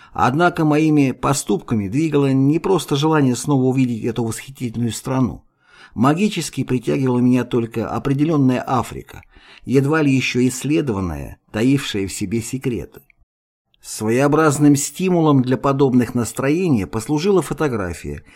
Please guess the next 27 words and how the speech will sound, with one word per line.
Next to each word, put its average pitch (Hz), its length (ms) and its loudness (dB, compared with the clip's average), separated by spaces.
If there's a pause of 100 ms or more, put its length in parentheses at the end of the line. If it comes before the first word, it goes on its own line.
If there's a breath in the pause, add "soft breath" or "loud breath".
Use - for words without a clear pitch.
(200 loud breath)
несколько 139 540 2
лет 139 180 0
назад 135 380 0
сделанная 123 640 0
Джорджем 120 560 -2
Роджером 95 640 -2 (260)
для 110 160 -2
журнала 120 420 0
«Штерн». - 540 -8 (640 loud breath)
На 117 180 0
ней 196 200 6
был 143 240 2
запечатлен 143 800 0
чернокожий 127 760 0
атлет, 82 420 -8
сидевший 131 600 -2
на 113 100 0
плечах 113 480 -4
другого. 73 580 -8 (720 soft breath)
Тело 127 280 0
туземца 143 580 0
производило 135 580 -2
впечатление 127 760 0
скульптуры 120 680 -2
Родена 123 600 0
или 117 340 -2
Микеланджело. 82 760 -4